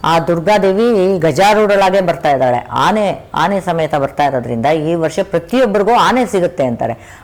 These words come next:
ಆನೆ ಅನ್ನೋದ್ರ ಬಗ್ಗೆ ನಾವ್ ಹೇಳ್ಬೇಕಂದ್ರೆ, ಆ ಅಂದ್ರೆ ಆರೋಗ್ಯ, ನೇ ಅಂದ್ರೆ ನೆಮ್ಮದಿ ಅಂತ ಹೇಳ್ತಾರೆ. ಮನುಷ್ಯನಿಗೆ ಅವೆರಡು ಇದ್ರೆ ಸರ್ವ ಸೌಭಾಗ್ಯಗಳು ಸಿಕ್ಕ ಹಾಗೆ.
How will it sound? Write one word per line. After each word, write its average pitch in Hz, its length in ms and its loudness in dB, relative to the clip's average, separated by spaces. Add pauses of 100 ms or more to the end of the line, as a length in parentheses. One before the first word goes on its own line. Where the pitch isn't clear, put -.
ಆನೆ 330 300 2
ಅನ್ನೋದ್ರ 269 360 2
ಬಗ್ಗೆ 208 280 0
ನಾವ್ 180 220 0
ಹೇಳ್ಬೇಕಂದ್ರೆ, 151 880 0 (200)
ಆ 202 280 2
ಅಂದ್ರೆ 156 220 0
ಆರೋಗ್ಯ, 147 540 2 (260)
ನೇ 143 220 -2
ಅಂದ್ರೆ 143 260 -2
ನೆಮ್ಮದಿ 127 500 0
ಅಂತ 113 160 -6
ಹೇಳ್ತಾರೆ. 110 400 -8 (280)
ಮನುಷ್ಯನಿಗೆ 208 460 0
ಅವೆರಡು 151 320 2
ಇದ್ರೆ 147 300 -2
ಸರ್ವ 170 420 -2 (180)
ಸೌಭಾಗ್ಯಗಳು 190 760 0
ಸಿಕ್ಕ - 300 -12
ಹಾಗೆ. 117 220 -6